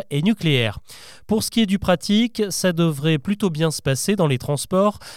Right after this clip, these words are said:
À la S N C F, neuf trains sur dix seront en circulation. La R A T P, elle, promet un trafic quasi normal. En province,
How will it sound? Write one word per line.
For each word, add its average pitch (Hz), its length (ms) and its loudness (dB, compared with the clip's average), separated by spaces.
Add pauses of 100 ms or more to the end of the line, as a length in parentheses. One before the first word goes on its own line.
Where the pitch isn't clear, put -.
(100)
À 139 140 0
la 131 100 4
S 135 160 -2
N 147 100 -2
C 170 300 0
F, - 120 -8
neuf 160 340 0
trains 202 180 0
sur 175 240 -2
dix 139 160 -6
seront 131 400 -4
en 120 80 -4
circulation. 131 760 -2 (340)
La 123 80 0 (100)
R 120 60 -2
A 135 80 0
T 139 120 -2
P, 170 280 0
elle, 185 180 2
promet 165 320 0
un 151 100 2
trafic 151 560 -4 (120)
quasi 196 300 0
normal. 160 500 2 (260)
En 135 100 0
province, 180 640 2